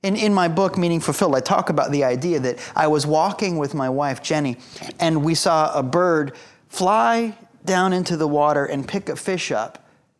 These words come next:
and take it back to the bird's nest. Now, you see that all the time if you walk by the water in Florida. It's kind of what birds do. Very few birds go swimming,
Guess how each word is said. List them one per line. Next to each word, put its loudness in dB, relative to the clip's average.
and -4
take -2
it -8
back -2
to -4
the -4
bird's -4
nest. -10
Now, 0
you 2
see -2
that 2
all 2
the 0
time -2
if -6
you -2
walk 0
by 0
the -2
water -2
in -6
Florida. -6
It's -10
kind -6
of -4
what -6
birds -4
do. -4
Very 2
few -2
birds 0
go 0
swimming, -4